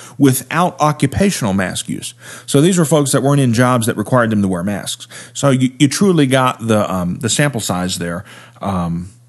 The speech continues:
that was being monitored. You, uh, six thousand people, you had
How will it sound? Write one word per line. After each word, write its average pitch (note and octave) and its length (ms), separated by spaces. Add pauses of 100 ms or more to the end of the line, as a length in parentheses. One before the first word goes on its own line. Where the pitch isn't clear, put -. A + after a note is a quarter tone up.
(160)
that G#2 220
was G2 160
being G2 400 (140)
monitored. G#2+ 540 (480)
You, G#2 400
uh, F#2 320
six - 280
thousand G#2 320
people, A2+ 400
you A2+ 140
had G#2 400